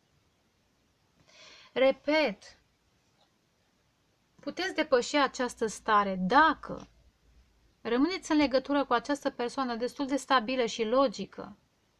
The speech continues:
și abundentă, sau măcar stabilă, că abundența înseamnă mult, nu doar, uh, bogăție financiară, da? Această persoană, dacă nu este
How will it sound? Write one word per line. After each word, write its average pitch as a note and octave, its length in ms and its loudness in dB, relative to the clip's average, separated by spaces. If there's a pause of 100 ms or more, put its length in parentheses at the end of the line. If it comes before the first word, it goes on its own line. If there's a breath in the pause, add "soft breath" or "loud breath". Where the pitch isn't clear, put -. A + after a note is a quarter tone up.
(720 loud breath)
și - 200 -4
abundentă, B3 960 2 (280)
sau - 180 -8
măcar D4+ 320 4
stabilă, D4 680 4
că - 100 -10
abundența C4+ 540 -2
înseamnă C4 400 -2
mult, B3 520 -4
nu G#3 280 -4
doar, G3 240 -4
uh, F#3 760 -10 (100)
bogăție G3+ 640 -4
financiară, F#3+ 600 -8
da? A3+ 280 -8 (1500 loud breath)
Această D4+ 400 -4
persoană, C4 500 0
dacă B3 260 0
nu B3 200 -4
este G#3+ 640 -4